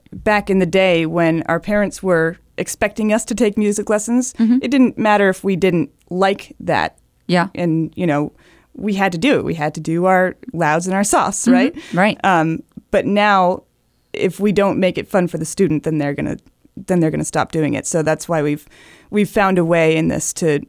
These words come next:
Speaker 2: Yeah.
Speaker 1: make it fun for them, the, the playing with feeling, which,
Speaker 2: Sure.
Speaker 1: um, which is a tricky thing to do.
Speaker 2: You know what? And I think, I think absolutely you're correct about that. You know, if you don't make it something that today, especially, you know, we're so technologically driven, and
Speaker 1: Mm-hmm.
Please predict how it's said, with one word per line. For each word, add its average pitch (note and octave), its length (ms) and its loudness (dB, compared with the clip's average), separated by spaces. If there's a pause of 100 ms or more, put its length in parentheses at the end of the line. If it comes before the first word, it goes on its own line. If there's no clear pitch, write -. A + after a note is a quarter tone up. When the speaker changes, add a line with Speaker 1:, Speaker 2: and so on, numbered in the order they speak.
Speaker 2:
Yeah. - 140 4
Speaker 1:
make - 100 -2
it - 100 -2
fun F3+ 240 0
for D#3+ 120 -6
them, G2 220 -4
the, D#3+ 220 -6 (180)
the E3+ 400 -6
playing F#3+ 260 2
with D#3+ 140 0
feeling, D#3 340 0
which, - 380 -8
Speaker 2:
Sure. D#3+ 200 -4
Speaker 1:
um, E3 200 -2 (440)
which F#3 180 -8
is F#3 100 -6
a F#3+ 80 -2
tricky B3 300 -4
thing B3 160 0
to G#3+ 40 -4
do. A#3+ 100 2
Speaker 2:
You A4+ 120 2
know C5 220 0
what? G4+ 100 2
And F4 140 4
I F4 120 4
think, F#4+ 280 -2
I C4 160 0
think C#4 200 -2
absolutely C#4+ 400 -2
you're F#3 80 2
correct F3+ 380 -2
about E3 220 0
that. D#3 180 -2
You E3+ 80 0
know, E3+ 80 2
if - 140 -6
you F3 40 -2
don't F3 140 0
make E3+ 240 0
it F#3 80 -2
something F3 380 0
that D#3 180 0 (160)
today, F#3 320 0
especially, - 640 -4 (300)
you E3+ 100 -2
know, D#3+ 120 2
we're D3+ 140 -4
so F3+ 200 -6
technologically F#3 880 0
driven, E3 440 0
and B2 200 0
Speaker 1:
Mm-hmm. - 400 -10